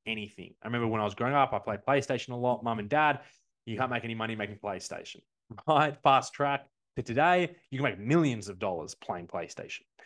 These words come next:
So find the purpose that ignites your soul on fire and chase it relentlessly, even when it gets difficult. That makes for a meaningful life. That makes for a purposeful life. And that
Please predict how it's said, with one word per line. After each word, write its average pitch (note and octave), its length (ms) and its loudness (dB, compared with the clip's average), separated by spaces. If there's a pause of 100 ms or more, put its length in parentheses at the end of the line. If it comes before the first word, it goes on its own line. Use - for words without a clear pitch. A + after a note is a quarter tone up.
(140)
So C3 380 4 (920)
find F3+ 400 6
the C#3+ 260 2
purpose C#3+ 680 2
that A#2 220 -6
ignites A#2+ 760 2
your A#2+ 160 -4
soul B2 600 -2
on A2+ 200 -8 (180)
fire A2+ 460 2
and G2+ 180 -12
chase - 480 -4
it - 120 -6
relentlessly, A2 920 -6
even A2+ 380 -10
when G#2 180 -6
it F2+ 140 -12
gets F2+ 280 -10
difficult. - 640 -16 (720)
That B2+ 460 2
makes A#2+ 340 -4
for A#2+ 200 -8
a G#2 40 -4
meaningful G#2 540 -6
life. C3+ 260 -2 (120)
That A2 200 0
makes G#2 240 -10
for - 160 -10
a - 180 -14
purposeful A2+ 460 -6
life. G2+ 240 -2
And G2 240 -10
that C#3+ 380 2